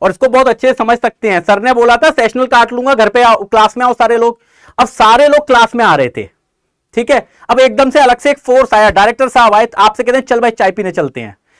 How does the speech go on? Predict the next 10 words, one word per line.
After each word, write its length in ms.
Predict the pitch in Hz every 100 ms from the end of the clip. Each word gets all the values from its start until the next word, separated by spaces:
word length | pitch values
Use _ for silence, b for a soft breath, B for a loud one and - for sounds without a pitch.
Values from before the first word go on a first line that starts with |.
| _ 160
बताओ 220 | 226 277
किसकी 320 | 277 240 269
सुनोगे, 280 | 254 226 226
डायरेक्टर 420 | 190 202 226 262
की 120 | 254
कि 100 | 285
सर 180 | 269 233
की? 260 | 208 160 127 _ _ _ _ _ _ _ _ _ _ _ _ _ _ _ _ _ _ _ _ _ _ _ _ -
जल्दी 200 | 247 277
बोलो। 300 | 240 175